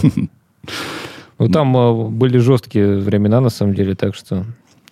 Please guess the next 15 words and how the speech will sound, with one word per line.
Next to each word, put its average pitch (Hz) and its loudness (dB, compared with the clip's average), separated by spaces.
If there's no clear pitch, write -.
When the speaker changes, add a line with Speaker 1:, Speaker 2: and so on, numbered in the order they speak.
Speaker 1:
Да. - -4
Speaker 2:
э, 104 2
это 135 2
же 131 -2
прямо 165 2
разгар 143 2
к-, 104 -2
карантина, 113 2
когда 107 0
все - -2
позакрывалось, 117 0
и, 101 -2
э, 98 0
мне 101 -2
кажется, 104 -4